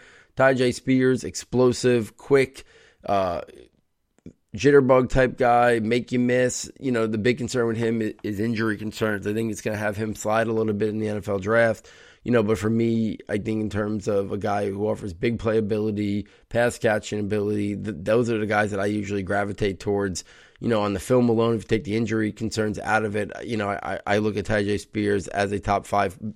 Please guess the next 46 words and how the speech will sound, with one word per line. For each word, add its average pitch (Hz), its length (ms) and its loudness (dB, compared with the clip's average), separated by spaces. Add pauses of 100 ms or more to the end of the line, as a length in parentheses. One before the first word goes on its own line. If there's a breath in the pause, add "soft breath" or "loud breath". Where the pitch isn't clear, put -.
back 98 320 -6
in 98 100 -8
this 82 140 -16
class. 131 460 4 (440 loud breath)
Roschon 135 380 2
Johnson, 123 500 2
I 110 140 0
think 117 160 0
if 104 40 -4
he 113 120 0
wasn't 113 360 2
playing 117 220 2
behind 113 260 -2
Bijan 110 320 -2
Robinson, 113 640 0
would 110 100 0
have 104 80 -2
been 98 100 -4
a 92 60 -6
star 107 360 0
in 120 120 0
college. 131 560 2 (300 loud breath)
I, 101 140 0 (140)
I've 110 100 0
comped 110 280 0
it 110 60 0
very 110 200 2
much 110 300 -2
to 110 80 0
Ramondre 104 440 0
Stevenson 113 640 -2
being 107 400 -2
a 107 100 -4
really 107 300 -2
good 101 160 0
N 104 140 0
F 95 120 -6
L 110 140 2
player 113 460 2
and 104 200 -4
was 101 120 -4
a 90 60 -2
bit 98 260 0
player 107 280 2
in 90 120 -8
college. 117 560 -2